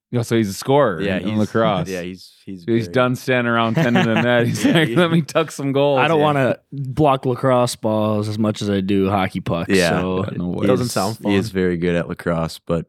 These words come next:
Speaker 2: we, uh, we shut him down in the second half, so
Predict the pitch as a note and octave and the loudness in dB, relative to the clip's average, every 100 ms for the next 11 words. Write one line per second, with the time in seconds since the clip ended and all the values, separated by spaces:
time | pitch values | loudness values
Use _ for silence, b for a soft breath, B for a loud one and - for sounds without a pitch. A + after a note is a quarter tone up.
0 | - F#2+ F2 F2 D#2+ C#2+ _ _ b b | -4 -2 0 -2 -4 -8 _ _ b b
1 | b b b b _ G2 - G2+ G2 F#2+ | b b b b _ -4 0 0 2 4
2 | F2+ F#2+ F#2+ F#2 F#2+ F2+ F2+ F2+ F#2 G2 | 4 4 2 0 -2 -2 -2 -2 -2 -4
3 | - - E2+ F2 | -8 -6 -4 -4